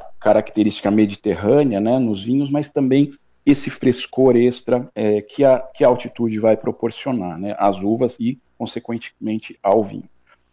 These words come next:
Então, as uvas são colhidas à mão e todo o processo de elaboração do vinho é feito por gravidade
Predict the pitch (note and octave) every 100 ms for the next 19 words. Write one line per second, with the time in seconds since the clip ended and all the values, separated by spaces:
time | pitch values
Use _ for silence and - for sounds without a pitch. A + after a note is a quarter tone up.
0 | _ _ _ D3+ - E3+ F3+ B2 C3+ D#3+
1 | C#3+ - C3 - G#2+ A#2+ A2 C#3+ C3 G#2
2 | B2+ - - _ _ _ _ _ C#3 -
3 | F3+ F#3+ G#3+ - C#3 - C3 - A#2+ A#2+
4 | - - E3 E3 C#3 A2+ G2+ - G#2+ G2
5 | F2+ A#2 C#3 E2 - B2+ - C3+ C#3 -
6 | - B2+ B2+ C3 C3 A2 A#2 A#2 G#2 F2+